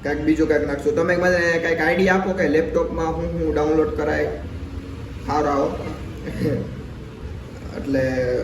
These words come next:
કયા કયા એપ ડાઉનલોડ કરાય જે આપને કામ આવે? મારા પ્રમાણે કયો, YouTube-માં, YouTube-ને રિલેટેડ મને એકાદો એપ કયો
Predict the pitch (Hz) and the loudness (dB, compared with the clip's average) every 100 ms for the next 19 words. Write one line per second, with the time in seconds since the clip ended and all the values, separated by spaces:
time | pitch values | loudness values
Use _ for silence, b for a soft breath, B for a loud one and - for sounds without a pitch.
0 | - - 165 156 156 151 147 151 147 147 | -4 -2 2 2 4 2 4 2 2 2
1 | 139 151 147 143 147 147 147 139 135 147 | 0 0 0 2 2 2 0 0 0 0
2 | 151 139 135 135 131 139 165 196 196 196 | 0 2 4 4 2 2 4 4 4 4
3 | 190 185 165 135 143 180 165 - 147 123 | 4 4 2 2 2 2 0 0 -2 2
4 | 156 170 160 160 143 151 156 156 147 147 | 2 2 0 2 4 4 4 4 2 0
5 | 143 151 151 151 143 151 151 - 156 | 2 2 2 0 2 2 0 2 4